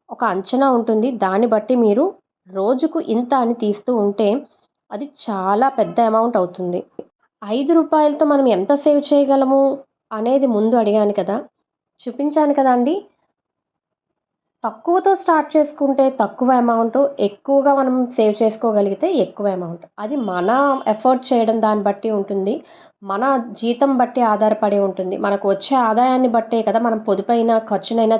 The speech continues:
చేయగలం. So, అందుకనే మీకు ఈ మూడు పద్ధతుల్లో ఏ పద్ధతి నచ్చింది అనేది మాత్రం నాకు ఒక చిన్న కామెంట్ చేయండి. దానివల్ల నేను ఇంకా మంచి వీడియోస్ పెట్టడానికి నాకు స్కోప్ అయితే ఉంటుంది. మీకు, మీకు ఏ పద్ధతి నచ్చింది అనేది కూడా కామెంట్ చేయడం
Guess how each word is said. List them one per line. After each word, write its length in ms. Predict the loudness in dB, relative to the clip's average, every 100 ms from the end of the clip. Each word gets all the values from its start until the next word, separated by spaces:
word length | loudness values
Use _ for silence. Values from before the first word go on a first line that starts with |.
| -2
చేయగలం. 420 | -2 0 -2 -2 -6 -18 -20 -20 -20 _ 0
So, 80 | 0 0 -4
అందుకనే 600 | -2 -2 -2 0 0 0 -2
మీకు 220 | -2 -2
ఈ 120 | -2
మూడు 260 | 2 2 2
పద్ధతుల్లో 400 | 0 0 2 2 2 -2
ఏ 60 | 0
పద్ధతి 260 | 0 -2 0
నచ్చింది 420 | -2 -2 -2 0
అనేది 280 | 0 0 -2
మాత్రం 380 | -4 -4 -4 -4
నాకు 120 | -4 -6
ఒక 80 | -8
చిన్న 220 | -2 2 2
కామెంట్ 420 | 2 0 0 -2
చేయండి. 380 | 0 0 0 0
దానివల్ల 480 | -2 -2 -2 0 0
నేను 220 | 2 2
ఇంకా 320 | 0 0 -2
మంచి 440 | 0 0 0 0 0
వీడియోస్ 320 | 2 2 0
పెట్టడానికి 520 | -4 -4 -2 -2 -4 -10 -12 -20 -20 -10
నాకు 180 | -8 -8
స్కోప్ 260 | -6 -6 -4
అయితే 160 | -6 -4
ఉంటుంది. 440 | -4 -4 -8 -8 -10 _ -20
మీకు, 240 | -12 -2
మీకు 240 | 0 2 2 2
ఏ 40 |
పద్ధతి 380 | 2 2 0 2
నచ్చింది 420 | 2 2 2 4
అనేది 320 | 4 2 2 0
కూడా 260 | 0 -2 -2 -4
కామెంట్ 340 | 0 0 0 0
చేయడం 240 | 0 0